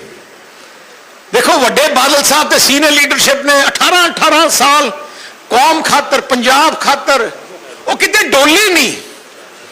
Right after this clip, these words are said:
ਕਿਤੇ ਡਰੇ ਨਹੀਂ। ਐ ਨਹੀਂ ਕਿਹਾ ਕਿ ਮੇਰੇ ਬੱਚੇ, ਮੇਰਾ ਪਰਿਵਾਰ।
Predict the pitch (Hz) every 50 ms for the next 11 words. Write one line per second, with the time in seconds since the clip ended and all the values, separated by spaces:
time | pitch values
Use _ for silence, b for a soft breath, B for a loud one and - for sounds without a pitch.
0 | - - - - - - - - - - - - - - - - 370 359 381 392
1 | 392 - - 277 285 359 381 - 349 339 330 294 247 180 131 - - - 180 -
2 | - - - - - - - - - - - - - - - - - - - -
3 | - - - - - - - - - - 269 311 349 381 370 381 381 294 - 349
4 | 339 339 262 359 339 311 302 311 311 302 302 294 285 277 - - 285 294 285 285
5 | 269 269 294 285 277 285 262 254 247 262 269 262 254 - 208 175